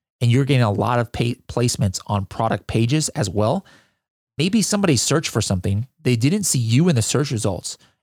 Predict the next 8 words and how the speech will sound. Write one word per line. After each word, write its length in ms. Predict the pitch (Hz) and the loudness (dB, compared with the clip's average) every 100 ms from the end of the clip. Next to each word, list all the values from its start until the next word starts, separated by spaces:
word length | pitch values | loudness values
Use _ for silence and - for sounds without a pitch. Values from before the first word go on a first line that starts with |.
| - | -6
and 140 | 127 | 0
they 80 | 120 | 0
click 260 | - 175 180 | 0 -2 0
on 100 | 147 | -2
a, 100 | - | 0
another 300 | - 120 147 | 0 0 0
product. 500 | - - 156 95 - _ _ _ - | -2 -2 -2 -2 -8 _ _ _ -6
Now, 320 | 113 107 - | -2 -2 -4